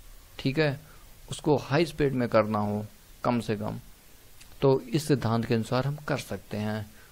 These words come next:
और सैमुअल मॉर्स ने भी बड़ा लाजवाब एक सिद्धांत दिया था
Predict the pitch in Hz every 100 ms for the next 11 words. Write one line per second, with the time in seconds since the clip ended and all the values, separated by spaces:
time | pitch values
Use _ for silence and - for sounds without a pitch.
0 | - - 131 151 156 135 127 127 123 117
1 | - 117 117 117 117 - 117 113 113 120
2 | - - - - 131 143 117 113 107 110
3 | 104 101 - - - - - - - -
4 | - 143 139 139 127 113 113 135 - -
5 | - - - - - 135 113 110 110 104
6 | 107 101 117 110